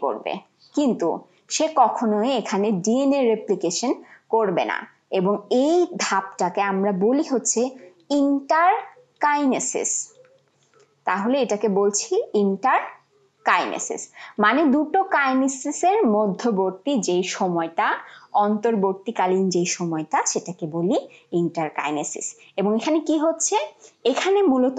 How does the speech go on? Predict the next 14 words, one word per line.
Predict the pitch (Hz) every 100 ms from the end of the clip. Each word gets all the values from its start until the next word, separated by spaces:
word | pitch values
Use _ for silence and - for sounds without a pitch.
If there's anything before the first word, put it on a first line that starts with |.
| 247
আমরা | 226 202
দেখতে | 208 -
পাচ্ছি | 254 330
ইন্টারকাইনেসিসটা | 285 302 311 320 349 - 339
আসলে | 349 349 -
কোথায় | 285 311 339 320
বলো | 311 320
তো? | 453 466 - - 226
ইন্টারকাইনেসিসটা | 226 240 240 214 220 226 254 226
হচ্ছে | 226 - 370 415 - _ _ _ 240
এই | 277 277 190
জায়গাটাতে। | 170 117 113 - - 85 - _ _ - 185
যখন | 190 180 - 294 480 214
আমরা | 190 185